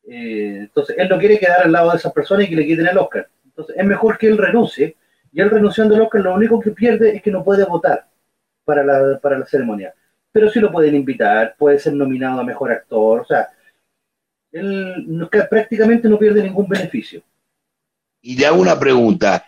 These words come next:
Speaker 1: ¿Mm?
Speaker 2: ¿Usted cómo evalúa la, el episodio este de, que le pasó ahí a Will Smith?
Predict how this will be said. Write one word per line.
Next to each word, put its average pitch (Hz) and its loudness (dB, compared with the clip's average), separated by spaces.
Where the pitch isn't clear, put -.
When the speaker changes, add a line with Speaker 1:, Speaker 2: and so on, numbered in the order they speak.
Speaker 1:
¿Mm? 156 -14
Speaker 2:
¿Usted 175 0
cómo 226 2
evalúa 156 6
la, 107 2
el 110 0
episodio 110 2
este 107 0
de, 87 2
que 101 0
le 95 2
pasó - -2
ahí 104 4
a 92 2
Will 92 2
Smith? 82 -4